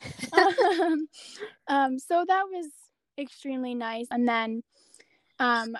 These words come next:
I also, I think it was the last day or two days before the last day, there was actually a protest happening, um, in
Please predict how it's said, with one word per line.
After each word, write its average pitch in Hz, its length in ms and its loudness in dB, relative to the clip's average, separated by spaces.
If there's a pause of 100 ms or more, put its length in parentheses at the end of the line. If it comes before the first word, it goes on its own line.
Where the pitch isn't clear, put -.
(160)
I 247 300 0
also, 277 640 0
I - 380 -14
think 339 180 -4
it 403 60 -2
was 415 220 -6
the 339 120 -4
last 294 520 -10
day 339 300 -2
or 233 300 -8 (320)
two 311 100 -6
days 294 160 -4
before 269 260 -4
the 254 100 0
last 240 280 -2
day, 240 180 -2
there 311 180 0
was 381 220 -2
actually 285 420 -4
a 233 160 -8 (100)
protest 294 760 -6 (400)
happening, 233 800 -8
um, 226 240 -10 (100)
in 240 440 -6